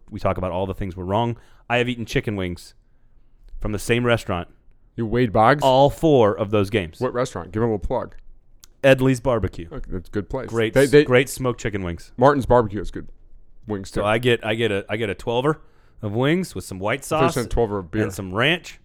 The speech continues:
Speaker 1: and some blue cheese. Give me all the white dipping sauces. Give me some carrots and some celery.
Speaker 2: Can we get a scale for you for the next pod?
Speaker 1: Don't need it.
Speaker 2: <laughs> You
Speaker 1: It'll,
Speaker 2: know.
Speaker 1: it'll break.
Speaker 2: <laughs>
Speaker 1: It's too much.
Speaker 2: So I, as you know, I'm busy. I gotta go in a second, but I have,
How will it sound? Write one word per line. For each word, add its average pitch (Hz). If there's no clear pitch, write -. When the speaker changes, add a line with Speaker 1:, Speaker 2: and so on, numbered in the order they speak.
Speaker 1:
and 98
some 87
blue 127
cheese. 170
Give 123
me 98
all 147
the 170
white 156
dipping 151
sauces. 151
Give 107
me 107
some 107
carrots 135
and 127
some 117
celery. 143
Speaker 2:
Can 151
we 160
get 175
a 151
scale 131
for 143
you 143
for 123
the 113
next 110
pod? 117
Speaker 1:
Don't 104
need 98
it. -
Speaker 2:
<laughs> -
You -
Speaker 1:
It'll, 160
Speaker 2:
know. 202
Speaker 1:
it'll 139
break. 120
Speaker 2:
<laughs> -
Speaker 1:
It's -
too 147
much. 107
Speaker 2:
So 165
I, 160
as 156
you 170
know, 143
I'm 135
busy. 135
I 120
gotta 120
go 120
in 117
a 110
second, 117
but 120
I 120
have, 113